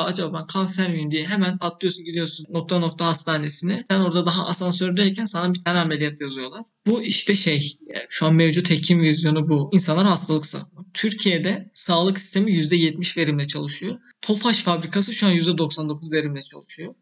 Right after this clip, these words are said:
Sana yazılan ilaçların dokuz tanesini kullanmıyorsun, on ilacın. Türkiye'de ilaç kullanımı yüzde on, hekimin yazdığı ilacın kullanımı. Bu kadar işe yaramaz bir sistemle ilerleyen hekimlikte bana, e, halk sağlığı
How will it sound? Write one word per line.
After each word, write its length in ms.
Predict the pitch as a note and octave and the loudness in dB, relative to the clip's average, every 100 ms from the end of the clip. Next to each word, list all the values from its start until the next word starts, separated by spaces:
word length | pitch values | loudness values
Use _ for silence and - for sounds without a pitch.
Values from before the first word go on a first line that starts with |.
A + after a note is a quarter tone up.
| _ | _
Sana 340 | - - F3+ A#3+ | -12 0 2 4
yazılan 600 | A3+ F#3+ F3 G3+ - - | 4 4 2 0 -2 -4
ilaçların 800 | E3+ F3 F3 - F3+ F#3 A#3 - | 0 2 0 0 2 2 -2 -4
dokuz 280 | - F3+ A#3 | -2 -2 -2
tanesini 480 | - G3 F3+ F3+ F#3+ | 2 2 2 0 -2
kullanmıyorsun, 540 | F#3+ F3 E3 C#3+ - - | 0 0 0 -2 -8 -8
on 160 | D3+ | -8
ilacın. 280 | D3 C#3+ D#3+ _ | -4 -6 -8 _
Türkiye'de 360 | G3 - E3 E3+ | -18 -6 -4 -4
ilaç 360 | - E3+ F#3 | -4 -2 -2
kullanımı 400 | - D#3+ D#3 E3 | -4 -6 -4 -2
yüzde 260 | F3+ D3 D3+ | 0 0 -2
on, 260 | D#3 D3+ D#3+ | -4 -4 -8
hekimin 380 | - D3 - D#3 | -12 -8 -6 -4
yazdığı 340 | D3+ D3 D3 | -2 -4 -4
ilacın 340 | D3+ D3+ D3+ D3 | -4 -4 -4 -8
kullanımı. 420 | - D3+ D3 D3 _ _ | -10 -12 -12 -16 _ _
Bu 100 | G#3 | -4
kadar 400 | G#3 F#3+ F3 F3+ | 0 2 2 -2
işe 220 | - - F#3 | -4 0 2
yaramaz 460 | F3+ E3+ F#3 G#3 | 2 4 2 2
bir 60 | E3 | 0
sistemle 500 | - - - F#3 F3+ | -6 -6 -2 0 0
ilerleyen 480 | E3 E3 D#3 D3+ D#3 | 0 0 0 -2 0
hekimlikte 640 | F#3 F#3 E3+ E3 - C4 B3 | 0 0 -2 -2 -2 -4 -2
bana, 460 | E3+ F3+ G3+ - - | 0 2 2 -2 -6
e, 60 | C#3+ | -6
halk 460 | C#3 C3+ D#3+ F#3 | -6 -4 -2 -2
sağlığı 560 | F3+ E3+ E3+ F3 E3+ - | 0 0 0 -2 -6 -10